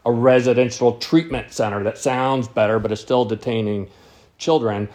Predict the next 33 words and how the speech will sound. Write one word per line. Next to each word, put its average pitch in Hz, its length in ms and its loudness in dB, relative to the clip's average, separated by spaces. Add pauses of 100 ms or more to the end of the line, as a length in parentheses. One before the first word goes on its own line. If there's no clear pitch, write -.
(200)
But 127 120 -2
I'm 135 120 -2
also 214 300 2
concerned 127 400 -4
not 147 180 -4
just 139 220 -6
with 120 160 -6
the 123 60 -6
use 120 180 -4
of 110 140 -10
private 123 560 -6 (400)
companies, 117 560 -2
right? 117 200 -2
Some 127 140 -6
nonprofits 139 680 -2
are 110 80 -4
engaged 104 320 -2
in 101 80 -10
the 104 100 -8
same 101 260 -8
process, 110 520 -4
and 131 140 -6
some 151 180 -2
of 156 60 -2
the 160 60 0
government-run 147 760 0
facilities, 131 760 -2
they're 131 160 -6
increasingly 135 580 -4
running 127 580 -2
like 113 220 -4
a 113 40 -10
business. 123 580 -2